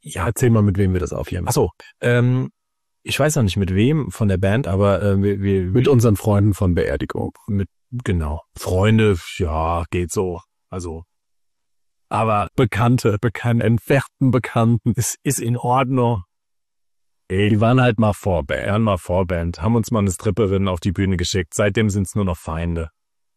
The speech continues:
Speaker 1: Aber da kommen wir bestimmt da. Also, ähm, wenn ihr Bock habt, äh, ey, wirklich, bleibt nochmal da. Wir, wir machen eine schöne, kleine, abschließende, äh, Weihnachts-, quasi Weihnachtsfolge und, ähm, Jahresabschlussfolge mit den Jungs.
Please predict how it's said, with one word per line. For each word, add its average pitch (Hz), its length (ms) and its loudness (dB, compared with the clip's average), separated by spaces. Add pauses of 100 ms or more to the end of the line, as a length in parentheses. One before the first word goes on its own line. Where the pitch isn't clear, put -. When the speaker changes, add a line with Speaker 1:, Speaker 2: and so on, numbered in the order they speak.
(1200)
Speaker 1:
Aber 127 120 0
da 147 100 2
kommen 160 200 4
wir 156 40 4
bestimmt 135 220 -4
da. 107 120 2 (200)
Also, 151 260 4
ähm, 147 220 2
wenn 156 140 4
ihr 165 80 2
Bock 175 240 -2
habt, 170 160 -4
äh, 127 320 -4
ey, 120 40 0 (120)
wirklich, 127 320 -2
bleibt 117 260 -2
nochmal 110 200 0
da. 123 180 -2
Wir, 110 180 -2
wir 117 140 -2
machen 127 240 -2
eine 104 180 -2
schöne, 151 420 0
kleine, 120 480 -2
abschließende, 113 920 0 (420)
äh, 104 220 0
Weihnachts-, 117 480 0
quasi 101 400 0
Weihnachtsfolge 104 880 0
und, 90 320 0
ähm, 90 260 0 (380)
Jahresabschlussfolge 98 1080 0 (760)
mit 113 180 0
den 101 120 4
Jungs. 95 320 2